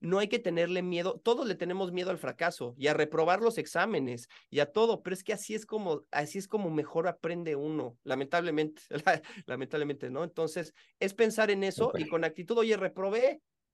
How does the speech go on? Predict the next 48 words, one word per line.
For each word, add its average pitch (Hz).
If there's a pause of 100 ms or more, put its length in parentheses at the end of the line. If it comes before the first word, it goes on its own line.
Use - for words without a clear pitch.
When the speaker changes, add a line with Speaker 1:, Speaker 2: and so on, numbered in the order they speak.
(140)
Speaker 1:
pues 143
ni 170
modo, 233
pues 151
lo 170
hago 196
otra 190
vez". 202 (340)
El 160
problema 196
es 196
que 202
la 160
gente 175
le, 151
lo-, 131
y, 147
y -
nos 156
da 190
miedo 226
volver 175
a 214
empezar, 175 (200)
nos 135
da 165
miedo 220
volver 151
a -
hacer 196
las 180
cosas - (300)
y, 127
y 127
este, 120
pues -
hay 156
que 160
quitarle 143
el 123
miedo 139
de, 120
de, 123
de 131
volver 139
a -
empezar, 123
¿no? 147